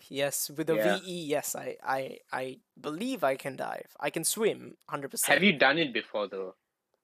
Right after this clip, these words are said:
Speaker 1: No, I haven't. Not with a, not with an oxygen tank or whatnot.
Speaker 2: Have you actually a-,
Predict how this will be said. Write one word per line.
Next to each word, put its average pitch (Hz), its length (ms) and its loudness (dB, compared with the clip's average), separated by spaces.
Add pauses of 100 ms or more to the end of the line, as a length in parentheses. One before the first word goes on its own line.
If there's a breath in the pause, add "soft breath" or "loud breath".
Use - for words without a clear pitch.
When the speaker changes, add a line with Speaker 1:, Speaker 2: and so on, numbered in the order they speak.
(640)
Speaker 1:
No, 135 420 0
I 123 100 -4
haven't. 123 420 -8
Not 160 240 4
with 147 220 -6
a, 127 320 -2
not 165 280 -4
with 147 160 -10
an 135 140 -10
oxygen 127 460 -10
tank 131 220 -8
or - 80 -10
whatnot. - 380 -12 (400)
Speaker 2:
Have 147 120 4
you 185 80 8
actually 165 360 4
a-, 135 200 0